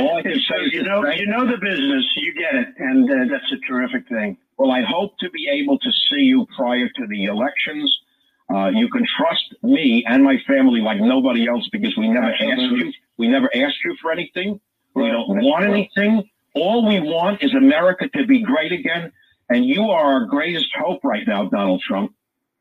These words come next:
Speaker 2: Well, you want America to survive because there's a very thin line right now between survival and not, because this country is going to a level of, of left that nobody could imagine, including Bernie Sanders, who's going around saying, "I can't believe this stuff has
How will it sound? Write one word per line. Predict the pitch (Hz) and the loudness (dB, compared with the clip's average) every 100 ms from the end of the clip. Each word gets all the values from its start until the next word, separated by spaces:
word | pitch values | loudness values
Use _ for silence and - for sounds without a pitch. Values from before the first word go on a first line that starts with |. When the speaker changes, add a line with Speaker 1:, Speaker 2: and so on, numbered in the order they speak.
| - - - - | -8 -8 -8 -8
Speaker 2:
Well, | - | -2
you | 240 226 | 0 2
want | 247 247 | 0 0
America | 214 254 247 - | 0 0 0 -2
to | 180 160 | -4 -2
survive | 262 277 285 190 151 233 | 0 2 2 2 2 0
because | 294 302 - - - | -2 -4 -2 -2 -4
there's | 185 196 170 | -2 -2 0
a | |
very | 143 202 240 - 214 | 0 2 2 0 -2
thin | 220 | 0
line | 196 190 220 | 0 0 0
right | 208 156 - | 2 2 2
now | - 151 | 2 0
between | 147 151 175 170 - | -2 -4 -4 -2 -2
survival | 170 147 208 269 160 | 0 0 2 2 2
and | 135 | 4
not, | 135 131 | 4 2
because | - - 180 - 262 - - - | -2 -4 -4 -4 -4 -6 -10 -4
this | 262 - | -2 -2
country | 202 190 180 170 | -4 -4 -4 -2
is | 135 | -2
going | 165 175 165 165 - - - - 269 - - | -2 -2 -4 -6 -8 -16 -16 -10 -8 -8 -8
to | 190 | -4
a | 175 | -2
level | 151 147 233 254 139 | 2 2 2 2 2
of, | 330 143 120 - - | 2 2 2 -2 -2
of | 139 | 0
left | 127 180 - - | 2 2 2 -2
that | - | -2
nobody | 240 196 220 302 | -2 0 0 -2
could | 143 | -2
imagine, | 127 123 151 208 160 151 | 2 2 2 0 0 0
including | 143 208 214 165 | 0 -4 -2 -2
Bernie | 185 214 202 202 | -2 0 0 0
Sanders, | 240 302 240 | 0 0 0
who's | 180 135 | 0 0
going | 190 196 | 0 0
around | 196 196 | 0 -2
saying, | 180 160 | -2 -2
"I | 202 226 | -2 0
can't | 262 196 | 0 0
believe | 196 262 320 | 2 2 2
this | 214 | -2
stuff | - - | 0 -2
has | 277 | 0